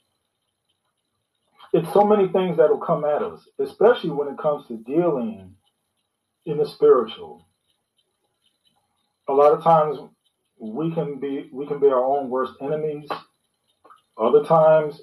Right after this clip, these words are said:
it can be the enemy coming at us. But it, it is the process of what we go through. <clears throat> And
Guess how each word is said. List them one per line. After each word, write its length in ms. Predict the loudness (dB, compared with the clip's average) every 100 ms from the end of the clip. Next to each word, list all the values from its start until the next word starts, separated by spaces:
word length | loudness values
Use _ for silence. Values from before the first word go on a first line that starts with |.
| -14
it 100 | -10
can 120 | -6
be 100 | -6
the 80 | -4
enemy 380 | -4 -4 -6 -6
coming 240 | -6 -4 -2
at 160 | -2 0
us. 240 | 0 -4 -20 _ _ _ _ _ _ _ _ _ _ _ _ _ _ _ _ _ -20 -6
But 240 | 2 2 4
it, 240 | 4 4
it 160 | 2 2
is 180 | 2 2
the 120 | -2
process 680 | 0 2 2 4 2 2 -8 _ -14
of 120 | 0
what 200 | 0 0
we 100 | -8
go 340 | -6 -6 -8 -10
through. 340 | -12 -12 -18 _ _ _ _ _ _ _ _ _ -18 -4
<clears throat> 280 | -4 -4 -12 _ _ _ _ _ _ _ _ _ _ _ _ _ _ -2
And 440 | 2 2 0 -6